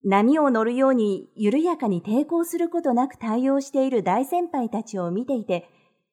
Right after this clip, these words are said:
私がたくさんのエネルギーをいただきました。そして今回のコロナでは、想像を絶するような思いをしながらニューヨークで踏ん張っている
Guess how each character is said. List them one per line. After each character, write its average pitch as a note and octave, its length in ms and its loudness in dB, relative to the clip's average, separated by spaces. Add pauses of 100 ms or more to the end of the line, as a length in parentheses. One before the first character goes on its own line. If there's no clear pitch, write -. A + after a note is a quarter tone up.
(120)
私 E4 380 0
が E4+ 120 -2
た C#4 140 -6
く - 60 -16
さ G4+ 160 0
ん G#4+ 40 -2
の C4 100 -2
エ F3 100 0
ネ F#3+ 120 0
ル D4+ 120 -2
ギ C#4+ 160 0
ー - 20 0
を E3 80 -2
い D#3+ 60 -10
た F3+ 100 -10
だ G3+ 100 -6
き G3+ 120 -10
ま F#3+ 100 -4
し - 80 -12
た。 - 180 -10 (1400)
そ D4+ 180 -2
し D#4+ 80 -8
て D#4 140 0
今 F#4+ 240 0
回 E4 180 2
の G3 140 0
コ C4+ 160 -6
ロ F4+ 100 2
ナ E4 140 0
で B3+ 100 -2
は、 G3 240 -2 (540)
想 A3+ 300 0
像 D#4+ 240 -2
を D#4 80 -2
絶 C4+ 280 -2
す D#4+ 80 -10
る E4 80 -2
よ F4+ 160 0
う F#4+ 60 2
な B3+ 160 2
思 G#3 260 0
い C#4+ 120 0
を A#3+ 40 0
し B3 160 -6
な A3 140 -2
が A3+ 80 0
ら A3+ 120 0
ニ G3 180 2
ュ - 20 4
ー C#4+ 60 4
ヨ E4+ 160 2
ー E4 40 -6
ク C#4+ 140 -6
で E3 100 2
踏 A#3+ 200 0
ん C4+ 60 4
張 D4 100 -2
っ - 20 -8
て A3+ 160 -8
い G3+ 80 -2
る F3+ 180 -4